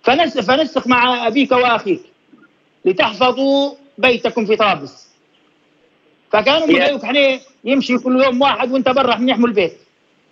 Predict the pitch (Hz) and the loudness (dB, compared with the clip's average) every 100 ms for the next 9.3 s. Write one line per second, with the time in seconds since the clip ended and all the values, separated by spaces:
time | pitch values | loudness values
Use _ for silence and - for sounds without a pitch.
0 | _ _ _ _ - 320 320 262 285 262 | _ _ _ _ -2 0 2 0 -2 -2
1 | - _ _ _ _ _ _ - 196 262 | -12 _ _ _ _ _ _ -2 0 2
2 | 302 233 170 185 151 _ _ _ - _ | 2 2 2 0 -4 _ _ _ -20 _
3 | _ _ 262 285 254 254 285 247 220 233 | _ _ -2 0 0 0 0 0 -2 0
4 | 254 254 269 262 226 226 233 277 254 233 | 0 0 -4 -2 -2 0 2 2 2 0
5 | 240 226 233 190 240 269 262 269 269 208 | 0 0 -2 -2 0 0 0 -2 -2 -4
6 | 196 185 - _ _ _ - 175 226 330 | -6 -8 -10 _ _ _ -2 0 2 0
7 | 349 330 339 320 311 269 269 247 233 269 | 0 0 2 2 0 0 0 -2 0 0
8 | 262 240 190 165 226 226 240 226 277 320 | 2 0 -2 -2 -2 0 -2 -2 0 2
9 | 262 - | 0 -2